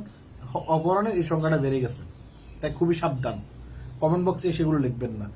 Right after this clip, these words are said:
সবাই ভালো থাকবেন, ভিডিওটি শেয়ার করবেন। এটা একটা তথ্যবহুল ভিডিও, আমি এই ধরনের তথ্যবহুল ভিডিও দিয়ে থাকি। আপনি একা উপকৃত হবেন এই ভিডিও দেখে, বিষয়টা কিন্তু তা নয়। যারা নতুন আসছে,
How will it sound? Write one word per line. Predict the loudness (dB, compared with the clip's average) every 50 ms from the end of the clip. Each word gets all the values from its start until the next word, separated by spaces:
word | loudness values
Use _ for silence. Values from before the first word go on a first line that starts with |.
| -16 -18 -20 -16 -2 2
সবাই | 2 4 6
ভালো | 6 4 4 4
থাকবেন, | 2 0 0 0 0 2
ভিডিওটি | 4 4 4 4 4 2 -2 0
শেয়ার | 2 2 2 2
করবেন। | 2 0 0 2 2 0
এটা | 2 2
একটা | 0 0 -2 -4 -2
তথ্যবহুল | -2 -2 0 2 2 4 4 4 4 4 4
ভিডিও, | 2 2 0 -2 -4 -4 -6 -12 -14 -14 -14 -12 -6
আমি | 0 2 4 4
এই | 6
ধরনের | 6 4 2 2 0 2
তথ্যবহুল | 0 0 0 2 0 2 4 4 4 4
ভিডিও | 4 4 6 6 8 6 6
দিয়ে | 4 4 2 0 2
থাকি। | 0 -4 -4 -6 -12 -16 -18 -18 -20 -20 -20 -18 -10 -4
আপনি | -4 -2 -2 0 0
একা | 0 0 4 4 4
উপকৃত | 4 4 2 -2 -2 0 0 0 2
হবেন | 2 2 2 2 2
এই | 2 2
ভিডিও | 4 4 6 6 6
দেখে, | 6 4 4 4
বিষয়টা | 2 4 4 4 2 2
কিন্তু | 2 2 0 -2 -2 0
তা | 0 0 2
নয়। | 0 0 -4 -4 -10 -12 -14 -14 -14 -12 -10 0
যারা | 2 2 2 4
নতুন | 4 2 4 4 2 2
আসছে, | 2 0 0 -2 -4 -4